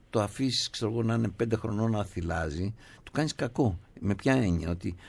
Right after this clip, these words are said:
δεν αναπτύσσει την συμβολική του, την αναπαραστατική του, ε, ικανότητα στον εγκέφαλο. Δεν μπορεί να δουλέψει καλά ο ψυχισμός. Ε, επίσης, όταν έρχεται η στιγμή, ξέρω εγώ, το μαθαίνεις να είναι καθαρό.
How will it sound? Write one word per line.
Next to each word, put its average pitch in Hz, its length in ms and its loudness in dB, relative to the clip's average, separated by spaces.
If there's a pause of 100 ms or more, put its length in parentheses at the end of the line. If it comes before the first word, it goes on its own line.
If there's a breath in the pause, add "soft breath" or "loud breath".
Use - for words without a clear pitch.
(140 loud breath)
δεν 110 460 2
αναπτύσσει 123 880 0 (440 soft breath)
την 113 340 2
συμβολική 92 760 2
του, 131 200 -14
την 120 160 4
αναπαραστατική 92 880 0
του, 135 380 -4 (260 loud breath)
ε, - 140 -4 (840)
ικανότητα 131 680 2
στον - 220 -2
εγκέφαλο. 78 460 -6
Δεν 110 160 2
μπορεί 127 260 6
να 131 140 8
δουλέψει 113 340 0
καλά 113 260 2
ο 135 60 4
ψυχισμός. 123 720 0 (440 loud breath)
Ε, - 200 -2 (460 loud breath)
επίσης, 117 460 2
όταν 117 320 2
έρχεται 120 500 -2
η 101 120 -2
στιγμή, - 420 -2
ξέρω - 240 -4
εγώ, - 120 -4
το 120 120 -2
μαθαίνεις 131 440 0
να 135 100 4
είναι 143 120 2
καθαρό. 139 500 2